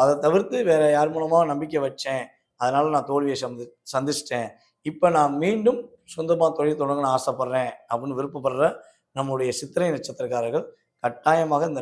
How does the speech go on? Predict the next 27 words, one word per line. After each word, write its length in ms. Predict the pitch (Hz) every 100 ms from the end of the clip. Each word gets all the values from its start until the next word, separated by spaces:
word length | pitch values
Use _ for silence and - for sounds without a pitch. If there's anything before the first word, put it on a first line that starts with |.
| 120
ரெண்டாயிரத்தி 380 | 131 135 135 123
இருபத்தாறுல 480 | 123 123 113 110 143 - _ _ -
சொந்தமாக 540 | 143 160 165 139 135 151
தொழில் 260 | 123 117 -
தொடங்கலாம். 440 | 113 117 117 117 - _ _ _ _ _ -
தொழில் 300 | 151 156 143
தொடங்கி 400 | 127 139 147 190 - - 120
வெற்றி 260 | 123 - 165
பெறுவதற்கான 480 | 143 131 123 123 117 110
வாய்ப்புகள் 440 | 123 135 151 143 - -
அதிகமா 360 | 113 127 143 117
இருக்கு. 160 | - _ _ _ _ _ -
பயப்படவே 460 | 123 131 131 131 135
தேவையில்ல, 360 | 120 117 117 131 165 _ _ _ 117
யாரை 260 | 127 139 135
கண்டு 220 | 123 127 147 120 107 -
கவலைப்படவும் 560 | 127 135 127 127 127
தேவையில்ல. 300 | 117 113 113 139 _ _ _
நீங்க 300 | 123 156 170 180 214 -
உங்களுடைய 320 | 127 127 123 117 123
நேர்மையின் 540 | 156 156 151 147 135 -
செயல்பாடுல 520 | 123 127 123 120 143 - _ _ _ 117
நீங்க 180 | 113 107 107
தைரியமா 340 | 120 131 139 127 117
செய்யுங்க, 280 | 117 123 147 - 117
அதுல 180 | 113 113
ஒரு 120 | 110